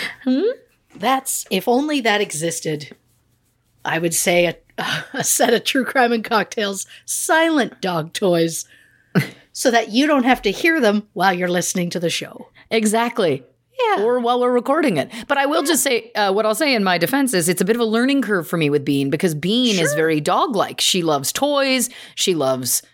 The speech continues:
Speaker 2: um, y-, she's got a very dog energy. But my
Speaker 1: Yeah.
Speaker 2: last two dogs, i-, including current dog Fox, no interest in toys, no interest in playing.
Speaker 1: Huh.
Speaker 2: Um,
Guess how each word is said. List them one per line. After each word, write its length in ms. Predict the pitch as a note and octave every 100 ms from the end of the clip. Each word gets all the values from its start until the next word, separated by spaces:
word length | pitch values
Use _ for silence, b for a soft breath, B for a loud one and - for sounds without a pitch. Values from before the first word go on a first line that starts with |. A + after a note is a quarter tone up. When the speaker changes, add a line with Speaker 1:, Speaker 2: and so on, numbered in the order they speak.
| b _ -
Speaker 2:
um, 420 | D#3 C#3+ C3+ B2+ -
y-, 80 | F#3
she's 160 | F#3+
got 100 | F#3+
a 20 |
very 180 | F3+ F#3+
dog 420 | D#3 F3+ E3 E3 E3
energy. 500 | B3 C4 D3+ D3 C#3
But 380 | E3 D3+ -
my 340 | F3 D#3 D3 C#3+
Speaker 1:
Yeah. 140 | D3 -
Speaker 2:
last 520 | F3 G#3 B3+ - -
two 120 | - D3+
dogs, 480 | C3+ A#2 E3 G#3 -
i-, 60 | D#3 D3
including 440 | C#3+ C3 E3 D3
current 260 | F3+ F3 D3+
dog 180 | C3+
Fox, 420 | - C#4 A#3 B3 - -
no 340 | D#3+ F3 C4
interest 320 | C#4 B3+ B3 A3+
in 100 | G#3
toys, 480 | G3+ G3 F#3+ F3+ B B B
no 220 | - F3+ A3+
interest 300 | A3+ G#3 A3
in 100 | G#3
playing. 440 | F3 E3 D#3+ D#3+
Speaker 1:
Huh. 500 | - D#3+ - _ -
Speaker 2:
Um, 440 | E3 E3 D#3+ D#3